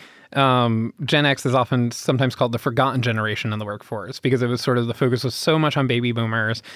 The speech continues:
And then all of a sudden everyone started focusing on millennials. But then you had this really amazing group of people who sort of, like, straddled both worlds.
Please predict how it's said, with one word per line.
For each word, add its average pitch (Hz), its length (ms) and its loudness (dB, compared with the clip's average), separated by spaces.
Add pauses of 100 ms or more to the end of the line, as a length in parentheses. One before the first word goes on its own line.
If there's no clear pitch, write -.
(200)
And 135 120 2
then 131 160 4
all 123 160 2
of 120 60 4
a 117 60 -2
sudden 123 180 0
everyone 127 320 2
started 117 300 0
focusing 120 340 -2
on 117 100 2
millennials. 117 600 0 (320)
But 139 100 2
then 156 100 4
you 165 100 4
had 160 160 2
this 147 200 -2
really 175 400 2
amazing 135 540 2
group 127 180 -2
of 120 140 -6
people 135 420 -2
who 135 300 -2
sort 139 260 2
of, 151 220 2
like, 123 260 0
straddled 127 500 0
both 123 300 0
worlds. 120 720 0